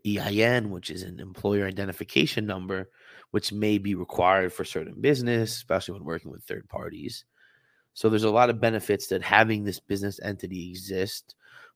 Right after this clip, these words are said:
but one of the most unique ones that kind of bridges the next topic is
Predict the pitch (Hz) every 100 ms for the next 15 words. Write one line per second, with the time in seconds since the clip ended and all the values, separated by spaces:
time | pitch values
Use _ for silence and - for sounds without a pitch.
0 | - 85 - 104 101 101 104 98 - 107
1 | 143 180 143 127 131 127 120 104 92 95
2 | 90 90 95 98 95 98 101 101 104 -
3 | 87 90 - 95 - 90 92 90